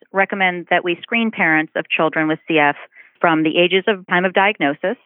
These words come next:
to age seventeen every year for depression and anxiety using standardized tools, the P H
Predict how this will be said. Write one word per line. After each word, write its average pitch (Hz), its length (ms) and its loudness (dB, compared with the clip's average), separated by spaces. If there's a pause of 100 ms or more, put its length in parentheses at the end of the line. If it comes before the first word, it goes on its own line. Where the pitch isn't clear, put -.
(180)
to 175 160 0
age 156 240 0
seventeen 170 640 -2
every 208 260 0
year 165 380 2
for 180 100 -2
depression 180 440 -2
and 180 100 -4
anxiety 151 640 -4 (360)
using 185 500 0
standardized 185 480 2 (100)
tools, 143 260 0
the 147 80 -4
P 185 200 0
H 180 100 -2